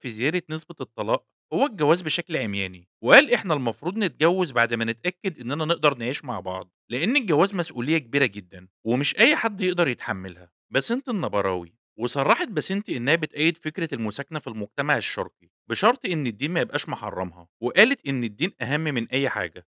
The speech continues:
واتكلمت عن المساكنة وقالت: "لو انتوا عشتوا مع بعض سنة من غير جواز، ما يمكن بعد الجواز يتغير ويبقى شخص تاني." ميا دياب، ميا دعمت فكرة المساكنة، ومش كده وبس، ده عاشتها كمان، والكلام ده منسوب ليها في أحد المواقع الصحفية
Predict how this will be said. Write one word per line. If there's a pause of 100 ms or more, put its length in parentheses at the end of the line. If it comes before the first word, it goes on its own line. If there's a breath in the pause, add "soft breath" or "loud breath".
(100)
واتكلمت
عن
المساكنة
وقالت: (260)
"لو
انتوا
عشتوا
مع
بعض
سنة
من
غير
جواز، (200)
ما
يمكن
بعد
الجواز
يتغير
ويبقى
شخص
تاني." (200)
ميا
دياب، (240)
ميا
دعمت
فكرة
المساكنة، (160)
ومش
كده
وبس، (120)
ده
عاشتها
كمان، (220)
والكلام
ده
منسوب
ليها
في
أحد
المواقع
الصحفية